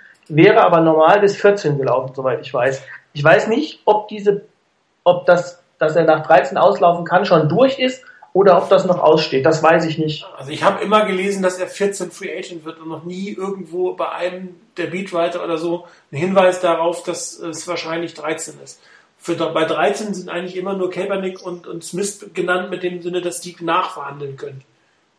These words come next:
Speaker 1: Also ich hat-, ich hatte, ähm, bei Crabtree nur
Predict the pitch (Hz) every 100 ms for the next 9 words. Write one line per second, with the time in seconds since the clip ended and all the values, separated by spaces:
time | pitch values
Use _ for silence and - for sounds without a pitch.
0 | _ - 147 - 196 185 196 214 220 202
1 | - 180 175 170 165 185 196 220 190 214
2 | 220 220